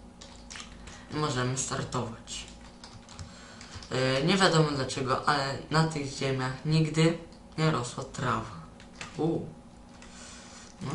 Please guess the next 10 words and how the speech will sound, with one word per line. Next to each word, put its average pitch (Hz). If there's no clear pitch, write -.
też 135
dobra 120
uwaga. -
E, 131
hmm. 127
No, 120
jedziemy 139
na 131
dół, -
zaczynamy. 135